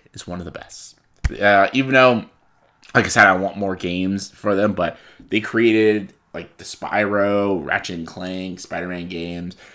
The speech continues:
Just, they've done a lot of great series of games, and I thought I'd just talk about my top ten of my favorite Insomniac games. Yeah, i-, there's only, like, four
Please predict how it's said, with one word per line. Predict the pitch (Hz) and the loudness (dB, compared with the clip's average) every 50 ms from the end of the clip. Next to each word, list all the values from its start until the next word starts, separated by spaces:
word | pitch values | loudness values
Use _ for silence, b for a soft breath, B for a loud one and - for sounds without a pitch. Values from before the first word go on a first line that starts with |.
| B B B B B B | B B B B B B
Just, | - 113 113 | -16 -4 4
they've | 127 139 147 135 120 | 6 6 6 6 2
done | 110 131 131 127 | -2 -4 -4 -2
a | 120 | -2
lot | 117 110 101 101 | -2 -2 0 -2
of | 101 95 92 | -2 -4 -4
great | - 95 95 92 90 80 - - - _ _ _ | -8 -8 -6 -6 -6 -8 -10 -16 -20 _ _ _
series | - - - - 110 107 101 95 95 85 85 90 90 85 82 | -10 -8 -6 -4 -4 -2 -2 -4 -4 -6 -10 -12 -12 -12 -12
of | - - 82 - | -14 -14 -14 -10
games, | - 87 87 90 92 90 90 90 85 - | -8 -8 -8 -6 -8 -8 -10 -12 -14 -16
and | - - 87 90 90 90 90 90 b b b b b b b - | -14 -10 -10 -8 -8 -8 -10 -12 b b b b b b b -2
I | - | -2
thought | 196 208 202 202 | 4 6 6 6
I'd | 196 180 | 6 6
just | 170 160 - - | 4 0 -2 -2
talk | 151 139 135 127 | 0 0 0 2
about | 135 120 120 127 | 4 2 2 4
my | 139 110 104 104 | 2 -2 -2 -4
top | 101 - - - 98 101 - | -4 -6 -8 -6 -6 -6 -8
ten | - - - 95 95 92 87 | -10 -8 -6 -6 -6 -6 -8
of | 85 | -12
my | - 85 82 90 90 | -12 -8 -6 -6 -6
favorite | - - - - _ - 110 104 98 - - - - - - _ | -6 -8 -20 -18 _ -6 -6 -6 -6 -8 -10 -18 -18 -18 -20 _
Insomniac | - 92 85 - - - - - - - - _ | -20 -16 -14 -14 -14 -14 -14 -14 -16 -16 -18 _
games. | _ - - - - - _ - b b b b b b b b b b b _ _ _ | _ -20 -20 -20 -20 -20 _ -20 b b b b b b b b b b b _ _ _
Yeah, | - - 156 175 170 170 165 165 170 160 - | 0 4 8 10 10 12 12 10 10 8 6
i-, | - 82 117 127 113 76 | 2 -2 -2 -2 0 0
there's | 113 123 127 127 120 | 2 4 4 4 4
only, | 135 135 135 131 | 2 0 2 2
like, | 120 113 107 - | 0 0 0 -2
four | - - - - 123 123 120 117 113 117 113 110 113 - | -6 -16 -12 -8 -4 -2 -2 0 0 0 -2 -2 -4 -6